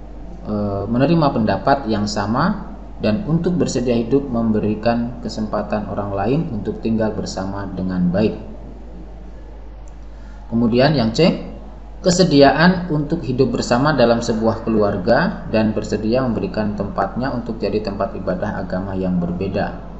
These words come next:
D. Kesediaan untuk menerima adanya perbedaan dan memberikan tempat tinggalnya untuk jadi tempat ibadah agama lain yang berbeda dengan baik. Ya,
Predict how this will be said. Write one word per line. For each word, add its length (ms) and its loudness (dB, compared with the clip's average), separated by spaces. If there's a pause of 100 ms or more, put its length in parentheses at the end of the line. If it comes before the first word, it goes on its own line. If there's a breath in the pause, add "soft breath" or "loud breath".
(380)
D. 240 4
Kesediaan 640 -2
untuk 320 -2
menerima 640 0
adanya 320 -4
perbedaan 640 -2 (420)
dan 160 2
memberikan 480 4
tempat 320 0
tinggalnya 480 2
untuk 240 -2
jadi 240 0
tempat 320 -2
ibadah 400 -2
agama 240 -4
lain 320 -2
yang 160 -2
berbeda 400 -2
dengan 400 -4
baik. 480 -4 (800)
Ya, 160 -10